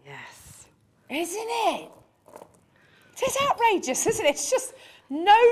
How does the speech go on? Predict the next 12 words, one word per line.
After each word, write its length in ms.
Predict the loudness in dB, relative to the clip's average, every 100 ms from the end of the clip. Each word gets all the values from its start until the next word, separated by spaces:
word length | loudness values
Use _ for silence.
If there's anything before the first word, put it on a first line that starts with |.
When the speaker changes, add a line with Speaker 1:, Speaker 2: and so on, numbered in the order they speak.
| 4
Speaker 2:
jewellery 380 | 0 0 0 -4
deserves 520 | -4 -2 0 0 -2
to 100 | -8
be 140 | -6 2
that 400 | 2 2 -2 -10
kind 220 | -2 2
of, 220 | 0 -2 -20 -20 -20 -20 -20 -8
eh, 100 | -8 -8 -20 -14 -4
decadent. 920 | -2 -2 -2 -2 -2 -10 -12 -12 -14 _ _ _
It's 160 | -14
just 240 | -10 -8 -8
incredible. 1300 | -10 -12 -14 -10 -6 -4 -2 -2 -2 -6 -8 -20